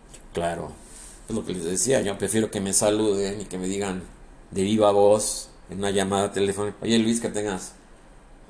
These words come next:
un excelente día, me dieron ganas de saludarte", esto, ¿no? A que me manden un muñequito bailando o una foto.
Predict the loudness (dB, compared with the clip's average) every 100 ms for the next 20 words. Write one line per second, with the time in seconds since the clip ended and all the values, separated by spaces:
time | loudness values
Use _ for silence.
0 | -10 -4 -2 2 2 0 2 2 2 0
1 | 2 2 0 -2 -2 -2 -2 -2 -4 -4
2 | -2 2 6 6 6 2 0 2 2 0
3 | -2 -4 -6 -8 -10 -12 -18 -20 -20 -14
4 | -6 -4 -2 -2 -2 -2 -2 -2 -4 -6
5 | -6 0 0 2 -2 -4 -4 -4 -2 -2
6 | -4 -6 -6 -6 -6 -4 -2 -2 -2 -4
7 | -4 -2 -4 -6